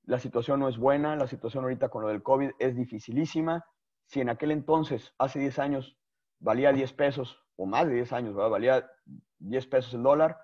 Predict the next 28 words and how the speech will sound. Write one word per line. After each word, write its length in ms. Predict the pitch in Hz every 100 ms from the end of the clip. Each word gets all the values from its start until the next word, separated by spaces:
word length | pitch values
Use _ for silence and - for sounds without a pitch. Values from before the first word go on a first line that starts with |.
| _ _ _ -
y 100 | 107
ahora 240 | 113 127
vale 220 | 123 127
veintidós 760 | 120 117 - 107 107 139 151 - _ -
por 140 | 110
ahí, 400 | 113 156 196 196 _ _ _ _ _ _ _ _ _
pues 200 | 110 110
ahí 220 | 107 123
échenle 300 | 117 - 110
números 440 | 113 143 156 165
para 200 | - 117
los 140 | 101 101 110
siguientes 340 | 110 113 120 120
diez 240 | 117 117
años, 320 | 123 143 135
veinte 300 | 123 123 123
años, 420 | 135 147 151 - _ _ _ - -
etcétera, 540 | - 95 - 85 95 87
¿no? 240 | 95 131 _ _ _ _ _ _ _ -
Este, 960 | 110 104 - 110 104 101 98 92 90 - _ _ _ _ _
es 180 | - 160
también 280 | 165 156 156
el 180 | 156 151 -
mayor 320 | 90 123 127
productor 320 | 143 120 127
industrial 380 | 131 107 123 120
del 100 | 110
mundo, 480 | 120 156 175 196